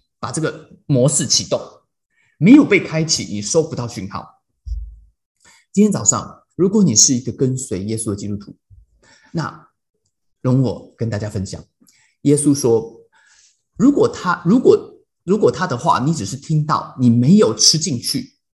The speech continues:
那你的心永远是饿的。”如果耶稣的话只是金玉良言，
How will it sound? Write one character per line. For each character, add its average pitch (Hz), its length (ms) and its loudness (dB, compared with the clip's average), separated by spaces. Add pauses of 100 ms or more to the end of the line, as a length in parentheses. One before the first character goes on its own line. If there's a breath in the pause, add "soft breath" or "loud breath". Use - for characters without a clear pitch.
(440)
那 220 120 -2
你 175 100 -2
的 110 80 -6
心 170 440 0
永 135 200 -4
远 107 140 -4
是 - 200 -8
饿 160 160 -2
的。” - 140 -18 (600)
如 226 160 -2
果 185 100 2
耶 208 140 2
稣 220 100 -4
的 190 60 -2
话 185 220 -6
只 120 120 -8
是 143 140 0
金 185 280 2
玉 180 140 4
良 104 240 -2
言， 98 300 -8